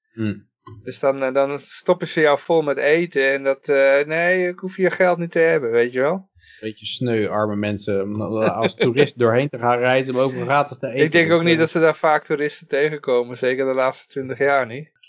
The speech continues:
Speaker 1: Ja, er zitten ook wel rare dingen, wat ik gehoord heb van die Afghaanse maatschappij, dat er best wel veel, eh, pedofilie is met jonge jongetjes en, eh,
Speaker 2: Oké.
Speaker 1: ja.
Speaker 2: Dat is mij
Speaker 1: Dat
Speaker 2: ontgaan.
Speaker 1: <laughs>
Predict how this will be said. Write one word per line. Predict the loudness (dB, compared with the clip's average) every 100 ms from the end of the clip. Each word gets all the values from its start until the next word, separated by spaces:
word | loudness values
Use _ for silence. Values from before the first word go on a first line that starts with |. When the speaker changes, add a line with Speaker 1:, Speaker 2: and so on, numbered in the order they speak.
| _ _
Speaker 1:
Ja, | -6 -2 -2 -2
er | -4
zitten | -6 -4
ook | -4
wel | -4 -2
rare | 0 0 2
dingen, | 0 0
wat | -2
ik | -4 -6
gehoord | -4 -2 -2
heb | -4
van | -6 -8
die | -6
Afghaanse | -8 -2 -2 -2 -2
maatschappij, | -4 -4 -6 -4 -4
dat | -4
er | -4
best | -4 -4
wel | -4
veel, | -2 -2 0 -2
eh, | -4 -6
pedofilie | -2 -2 -4 -4 -4 -2 -2
is | -2
met | -2 -6 -6
jonge | -6 -4 -2 -2
jongetjes | -2 -4 -8 -8
en, | -8 -6
eh, | -6 -8 -12 _ _ _ -20
Speaker 2:
Oké. | -18 -10 -8
Speaker 1:
ja. | -4 -4 -4 -6 -14 _ -10
Speaker 2:
Dat | 0 0
is | -2
mij | -2 0
Speaker 1:
Dat | 0
Speaker 2:
ontgaan. | -4 -8 -8 -8 -12 -20 -20 _ _
Speaker 1:
<laughs> | -2 0 0 -4